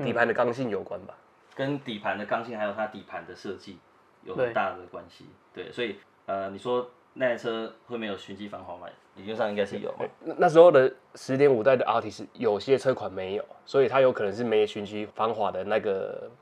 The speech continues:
Speaker 1: 版本。
Speaker 2: 好，就算你有循迹繁华，当你的这个剧烈程度已经超出了你的底盘可以承受的范围的时候，电脑即使它想要帮你，可能也没有办法。
Speaker 3: 简单来说就是福气了啦，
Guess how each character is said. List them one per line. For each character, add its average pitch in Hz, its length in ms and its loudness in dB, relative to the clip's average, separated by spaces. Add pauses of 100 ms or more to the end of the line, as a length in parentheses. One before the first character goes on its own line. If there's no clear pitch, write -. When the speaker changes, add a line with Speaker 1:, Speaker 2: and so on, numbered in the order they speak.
Speaker 1:
版 107 180 0
本。 - 140 -4 (420)
Speaker 2:
好， 110 300 0
就 190 160 -2
算 170 160 0
你 139 60 -2
有 117 100 -4
循 104 200 -10
迹 110 100 -10
繁 95 180 -12
华， - 280 -10
当 151 180 2
你 110 140 -4
的 104 120 -8
这 120 140 -8
个 107 100 -6 (220)
剧 143 180 -8
烈 131 160 -2
程 104 200 -10
度 113 160 -6
已 92 80 -12
经 104 200 -10
超 113 360 -4
出 110 180 -10
了 104 140 -8
你 95 80 -14
的 95 120 -14
底 90 140 -20
盘 90 160 -16
可 113 60 -10
以 98 60 -8
承 98 160 -14
受 101 180 -6
的 92 180 -12 (240)
范 107 180 -2
围 85 60 -10
的 87 60 -12
时 98 80 -12
候， 98 180 -6 (260)
电 139 140 0
脑 101 120 -2
即 110 180 -14
使 104 60 -14
它 110 120 -4
想 95 160 -6
要 104 60 -4
帮 98 200 -6
你， 85 120 -16 (480)
可 87 80 -18
能 87 120 -16
也 87 140 -14 (160)
没 92 80 -16
有 92 60 -14
办 90 180 -10
法。 - 100 -14 (840)
Speaker 3:
简 156 120 4
单 202 140 8
来 196 100 10
说 185 160 8
就 160 60 4
是 127 160 2
福 131 80 8
气 123 240 0
了 110 80 2
啦， 104 180 -8